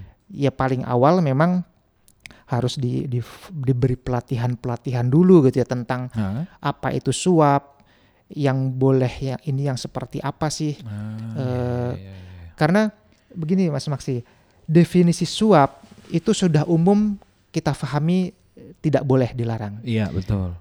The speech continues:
Speaker 1: Tapi ketika ada kasus-kasus di lapangan yang lebih detail lagi,
Speaker 2: Heeh.
Speaker 1: itu kadang membingungkan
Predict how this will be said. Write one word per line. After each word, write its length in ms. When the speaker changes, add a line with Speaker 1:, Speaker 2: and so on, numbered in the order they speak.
Speaker 1:
Tapi 240
ketika 460
ada 160
kasus-kasus 920
di 160
lapangan 540
yang 220
lebih 340
detail 400
lagi, 480
Speaker 2:
Heeh. 280
Speaker 1:
itu 220
kadang 280
membingungkan 1160